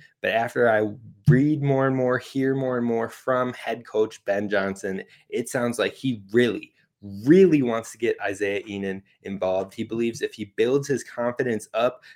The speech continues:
not only can he be a scoring threat at multiple levels, but honestly, he thinks he can be one of the best defenders,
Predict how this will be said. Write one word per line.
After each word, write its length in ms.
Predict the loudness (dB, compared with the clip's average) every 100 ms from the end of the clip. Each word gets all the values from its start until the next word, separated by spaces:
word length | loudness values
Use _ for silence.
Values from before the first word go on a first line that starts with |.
| -6
not 260 | -2 -2 -4
only 300 | -4 -2 -2
can 220 | -4 -12
he 140 | -10 -10
be 280 | -6 -6 -6
a 160 | -10
scoring 500 | -12 -4 0 0 -2
threat 440 | -4 -2 0 0 -4 _ -8
at 140 | -4
multiple 460 | -2 -2 -4 -4 0
levels, 460 | 0 0 -4 -10 _ _ _
but 280 | -6 -6 -6
honestly, 560 | -2 0 0 -2 -6 -6
he 160 | -6
thinks 300 | -6 -4 -6
he 120 | -8 -8
can 200 | -6 -2
be 120 | -2
one 220 | 0 -2
of 160 | -4 -2
the 160 | -4
best 480 | -4 0 -2 -2 -4
defenders, 720 | -4 0 0 2 2 0